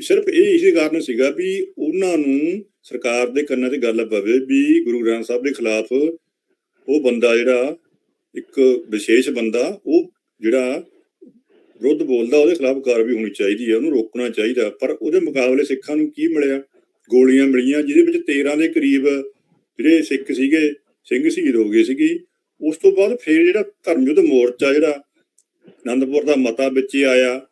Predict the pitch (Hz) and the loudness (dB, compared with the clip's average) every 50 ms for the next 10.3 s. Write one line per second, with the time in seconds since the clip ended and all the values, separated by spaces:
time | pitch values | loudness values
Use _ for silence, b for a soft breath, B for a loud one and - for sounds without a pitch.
0 | _ - 220 220 - 190 185 226 247 226 190 185 185 190 - - 214 190 208 180 | _ -8 -8 -6 -4 -4 -2 -2 0 0 2 0 0 0 0 -4 0 0 0 0
1 | 147 147 147 160 - 233 247 175 123 107 - 127 135 127 113 104 98 101 - - | 2 0 2 2 0 -2 -4 -4 -6 -2 0 0 2 2 0 -2 -4 -6 -10 -10
2 | - 160 160 - - 190 175 170 160 160 170 180 185 - - - 175 151 175 - | -10 -10 -10 -2 0 0 0 0 0 -2 -2 -2 -2 -6 -8 -8 -6 -6 -6 -6
3 | 147 135 135 147 139 131 127 117 120 120 120 117 135 135 131 127 131 131 - _ | -6 -4 -4 -4 -4 -4 -6 -6 -6 -8 -6 -4 -2 -2 -2 -4 -6 -8 -12 _
4 | _ _ _ _ _ _ _ _ - 156 151 - 139 131 127 123 127 131 131 131 | _ _ _ _ _ _ _ _ -6 -4 -2 0 0 2 2 2 2 0 0 -2
5 | 135 139 156 151 - - 156 147 151 151 156 175 165 - 110 101 95 92 87 - | -2 -4 -6 -6 -6 -10 -10 -8 -8 -8 0 2 2 2 4 2 0 0 -2 -4
6 | 107 104 123 127 131 - - 156 180 190 220 220 220 214 214 202 - - - _ | -4 -2 -2 -2 -2 -2 0 2 2 2 2 2 0 2 0 -2 -4 -4 -10 _
7 | _ _ _ _ _ _ _ _ _ _ 127 135 190 180 160 151 - 139 135 127 | _ _ _ _ _ _ _ _ _ _ 2 4 4 4 4 0 -4 -4 -2 0
8 | 135 135 147 151 151 147 139 135 135 - _ _ _ - 143 175 143 127 127 120 | 0 0 0 -2 -2 -2 -2 -6 -8 -14 _ _ _ -6 -4 -2 0 0 -2 -2
9 | 131 139 156 151 151 151 151 175 165 131 - 123 120 131 151 143 127 120 120 131 | -2 -2 -2 0 0 -2 0 0 0 0 0 -2 -2 -2 -4 -4 -6 -6 -8 -6
10 | - - - - 98 | -8 -8 -10 -12 -14